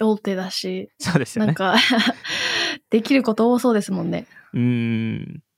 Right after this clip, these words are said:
Speaker 2: で、まあ、そもそも彼らはその、す-、あの、あの、よく業界で言われてる、あの、テンブルーリンクモデルっていう、あの、まあ、いわゆるその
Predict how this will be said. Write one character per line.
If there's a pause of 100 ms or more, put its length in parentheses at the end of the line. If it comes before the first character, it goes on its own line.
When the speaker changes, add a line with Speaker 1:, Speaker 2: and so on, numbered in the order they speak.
(260)
Speaker 2:
で、
ま
あ、
そ
も
そ
も (140)
彼
ら
は
そ
の、
す-、
あ
の、 (720)
あ
の、
よ
く
業
界
で
言
わ
れ
て
る、 (200)
あ
の、
テ
ン
ブ
ル
ー
リ
ン
ク
モ
デ
ル (920)
っ
て
い
う、 (100)
あ
の、
ま
あ、 (140)
い
わ
ゆ
る
そ
の